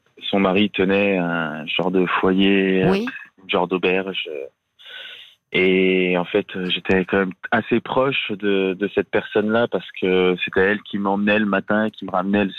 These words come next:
Speaker 1: soir.
Speaker 2: Qui vous
Speaker 1: Et
Speaker 2: amenait à l'école ?
Speaker 1: Ouais, qui m'emmenait à l'école, elle venait me récupérer chez moi et, euh,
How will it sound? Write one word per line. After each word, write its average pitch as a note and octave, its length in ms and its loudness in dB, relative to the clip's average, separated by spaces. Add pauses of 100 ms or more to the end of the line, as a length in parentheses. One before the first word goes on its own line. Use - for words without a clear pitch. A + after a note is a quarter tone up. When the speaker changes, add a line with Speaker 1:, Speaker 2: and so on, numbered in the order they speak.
Speaker 1:
soir. G#2+ 420 2 (1200)
Speaker 2:
Qui G3+ 100 2
vous F#3+ 140 4
Speaker 1:
Et G3+ 40 4
Speaker 2:
amenait G#3+ 220 2
à A#3+ 60 0
l'école ? F#3 540 2 (360)
Speaker 1:
Ouais, G2+ 220 2
qui - 120 -8
m'emmenait G2 280 0
à F2+ 40 2
l'école, G#2 300 2
elle F#2+ 80 2
venait F2 240 -2
me F2+ 100 -2
récupérer F#2+ 540 0
chez F2+ 220 0
moi F#2+ 420 2
et, E2 160 -2
euh, C#2 100 -8